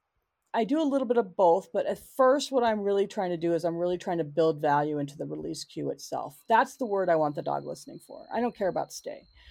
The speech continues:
For me, the word that's really relevant for the dog is the release. So break, in my case, I always use break. So what I want the dog focused on is the word break.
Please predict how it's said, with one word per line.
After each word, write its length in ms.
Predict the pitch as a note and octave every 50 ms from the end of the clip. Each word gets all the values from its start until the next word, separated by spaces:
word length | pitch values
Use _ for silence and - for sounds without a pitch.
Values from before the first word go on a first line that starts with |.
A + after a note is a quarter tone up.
| - - _ _
For 80 | - A#3+
me, 260 | A3+ A#3+ C4 C4+ C#4
the 120 | B3+ B3 G#3
word 260 | A3 G#3+ G#3+ G#3 F3+
that's 200 | F#3+ D#3+ - E3+
really 240 | F3 F3+ F3 F3 F3
relevant 480 | E3 E3 D#3+ D#3+ D#3+ D3+ D#3 D#3 D3 -
for 80 | F3
the 100 | D3+ D#3
dog 360 | - D#3 D3+ D3+ D#3 D#3 D#3
is 160 | E3 D#3 D3+ -
the 100 | F#3+ G3+
release. 320 | C4+ C4+ F#3 C#3 - - - - -
So 160 | - - F#3
break, 300 | E3 D#3+ F3 D#3+ - - - - - - -
in 100 | G3+ F3
my 120 | D#3+ D3+
case, 300 | C#3+ - B2+ C#3 C#3+ -
I 60 | D#3
always 200 | D#3+ C#3+ - D#3
use 80 | - -
break. 220 | - - - - - - - - - _ _ _ - - - - - -
So 580 | - - A#3+ A3 G#3 G#3 G#3 G#3 G3 - - _ _ _
what 200 | - G3+ G#3 G3+
I 60 | G3+ G3+
want 220 | A3 C4 D#4+ D#4
the 80 | E4 G#3+
dog 260 | G#3 F3+ F3 E3+ -
focused 340 | A#3 A#3 A#3 A3 F3+ - G3
on 140 | F3+ E3
is 120 | D#3+ D3+ -
the 60 | F3
word 240 | D#3+ D#3 D3+ - -
break. 260 | F3+ E3+ - - _